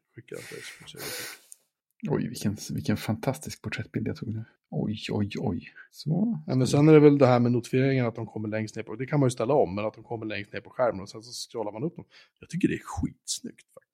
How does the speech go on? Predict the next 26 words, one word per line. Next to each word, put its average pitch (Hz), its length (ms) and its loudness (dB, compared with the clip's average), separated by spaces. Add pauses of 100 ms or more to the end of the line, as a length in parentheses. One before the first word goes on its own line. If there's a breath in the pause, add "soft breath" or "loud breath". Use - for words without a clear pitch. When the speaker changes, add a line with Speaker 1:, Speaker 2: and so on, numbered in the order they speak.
Speaker 2:
Ja, - 80 0
Speaker 1:
Istället - 240 8
för 127 60 -2
att 113 60 -4
de - 20 -6
tar 143 80 4
Speaker 2:
det 117 40 6
Speaker 1:
upp, 95 40 4
Speaker 2:
känns 339 160 4
Speaker 1:
istället 123 320 2
för 147 60 -2
att 143 60 4
Speaker 2:
rätt, 127 40 6
Speaker 1:
de - 20 -
Speaker 2:
eh. - 60 0
Speaker 1:
tar 139 120 4
upp 175 220 6
hela 107 180 2
skärmen 120 420 0
kan - 120 -18
jag 69 80 -16
tycka - 200 -20
är 87 40 -16
lite 73 160 -20
så - 100 -16
här 76 120 -16